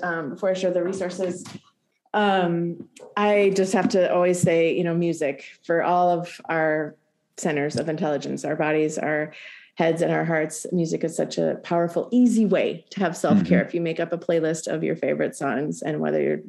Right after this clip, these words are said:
Speaker 1: dancing to them or writing to them or just laying there listening to it, that can be such a great tool. And then creativity, like we touched on in the middle, just there's, there's just so many ways people can be creative, whether they're, you know,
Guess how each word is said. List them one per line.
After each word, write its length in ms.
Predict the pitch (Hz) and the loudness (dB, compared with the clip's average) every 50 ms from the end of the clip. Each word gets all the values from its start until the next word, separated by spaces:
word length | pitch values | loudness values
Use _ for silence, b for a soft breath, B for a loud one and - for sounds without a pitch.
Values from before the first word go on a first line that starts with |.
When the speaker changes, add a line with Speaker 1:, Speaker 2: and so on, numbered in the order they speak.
| - - | -8 -4
Speaker 1:
dancing 360 | - 160 156 165 160 - 165 165 | -2 0 0 0 -2 -2 -4 -2
to 120 | - 165 | -2 -2
them 300 | 165 156 151 156 156 156 | 0 0 0 -2 -2 -2
or 180 | - - - 156 | -2 -4 -4 -2
writing 340 | 156 165 165 165 165 160 165 | 0 0 0 0 0 -2 -2
to 140 | - - 151 | -4 -4 -2
them 340 | 160 151 151 156 156 156 | -2 -2 -2 -2 -4 -4
or 160 | 151 - 143 143 | -4 -4 -6 -6
just 260 | - 151 - - - | -6 -12 -14 -6 -4
laying 240 | 151 156 160 160 160 | -2 -2 0 -2 -2
there 160 | 156 151 151 | -2 -2 -2
listening 340 | 156 156 156 - 165 156 156 | -2 -4 -2 -2 -2 -2 0
to 100 | - 160 | 0 0
it, 180 | 135 - B B B B B B B B B - | 0 0 B B B B B B B B B -4
that 160 | 160 - - | -4 -2 0
can 100 | 180 170 | 0 0
be 100 | 165 160 | 0 0
such 260 | 160 - 160 - - | 0 -2 -2 -2 -2
a 20 | |
great 240 | 160 - 156 151 - | -2 0 -2 -2 -2
tool. 400 | - - 175 160 160 156 156 151 | -2 -2 0 0 2 2 0 0
And 160 | - 165 175 | 0 0 0
then 140 | 185 180 180 | 0 0 0
creativity, 580 | 180 - 190 175 180 - 185 160 156 156 156 151 | 0 0 0 0 0 0 -2 0 0 -2 -2 -2
like 160 | 151 147 147 | -2 -2 -4
we 160 | 165 160 147 | -4 -6 -6
touched 300 | - - 175 156 - - | -6 -6 -8 -8 -4 -2
on 100 | 160 156 | -2 0
in 80 | 156 156 | 0 0
the 140 | 156 151 156 | 0 0 0
middle, 280 | 156 156 160 156 151 | 0 0 0 0 -2
just 320 | 151 - 143 143 - - - | -2 -4 -8 -8 -8 -6 -2
there's, 280 | 147 143 - - - B B B B B B B B - | -2 -2 -2 -4 -10 B B B B B B B B -2
there's 100 | 220 190 | 0 0
just 220 | 208 190 - - | 0 0 0 0
so 160 | - 180 170 170 | 2 2 4 4
many 200 | 170 165 165 165 | 4 2 2 2
ways 240 | 151 143 127 - | 2 2 0 0
people 200 | - 180 170 160 | -2 -4 -6 -4
can 140 | - - 156 | -6 -6 -4
be 160 | 151 156 151 | -4 -4 -4
creative, 500 | 147 - - 165 156 147 147 151 151 160 | -4 -4 -4 -2 0 0 0 0 -2 -2
whether 240 | 165 151 147 151 151 | -4 -4 -2 -2 -2
they're, 260 | 143 135 123 135 147 - - | -2 -2 -2 -2 -2 -4 -4
you 60 | 170 | -6
know, 200 | 156 156 156 | -6 -6 -6